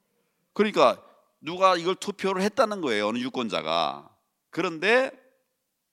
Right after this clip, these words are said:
재검표에 보니까 이런 게 나왔어요. 유권자가 그런 투-,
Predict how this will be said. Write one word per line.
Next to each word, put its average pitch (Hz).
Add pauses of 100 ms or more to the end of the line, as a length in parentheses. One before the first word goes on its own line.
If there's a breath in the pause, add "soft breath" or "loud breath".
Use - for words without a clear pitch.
(280)
재검표에 165
보니까 151
이런 131
게 120
나왔어요. 78 (1500)
유권자가 165
그런 143
투-, -